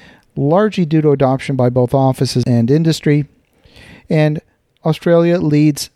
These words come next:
the domestic adoption of solar. There's about fifteen percent of households in Australia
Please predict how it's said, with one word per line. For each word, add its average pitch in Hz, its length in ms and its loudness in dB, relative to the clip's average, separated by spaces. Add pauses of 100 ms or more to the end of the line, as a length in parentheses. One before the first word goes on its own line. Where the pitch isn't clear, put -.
(220)
the 156 100 0
domestic 147 640 -2
adoption 123 400 -2
of 117 80 -2
solar. 117 420 -4 (680)
There's 139 180 -2
about 143 280 0
fifteen 202 460 -2
percent 170 440 -4
of 190 100 -10
households 135 680 -2
in 160 160 -4
Australia 139 720 0